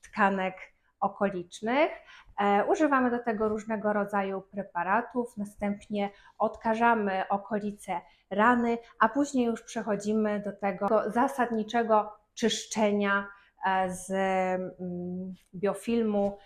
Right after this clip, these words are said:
tkanki, żeby po prostu cały ten brud nagromadzony, cały naskórek, e, i wszystkie te tkanki, które są już martwe, musimy usunąć.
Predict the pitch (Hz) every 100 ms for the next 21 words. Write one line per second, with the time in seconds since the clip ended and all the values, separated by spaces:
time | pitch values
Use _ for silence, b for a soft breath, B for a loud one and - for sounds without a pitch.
0 | B B _ _ - 226 233 233 - 202
1 | 202 185 190 185 180 - - - 202 202
2 | - - 190 - _ _ _ _ _ 226
3 | 208 214 202 180 180 220 247 220 190 202
4 | 185 180 226 240 233 214 214 B B -
5 | 202 202 185 180 - _ 233 233 214 214
6 | - B B B - 190 196 185 185 185
7 | 202 196 - 233 - 208 202 202 - 208
8 | 208 208 - 202 190 - 190 185 - 208
9 | 214 226 - 208 202 B B _ 196 -
10 | 196 196 190 - 196 - 190 208 277 302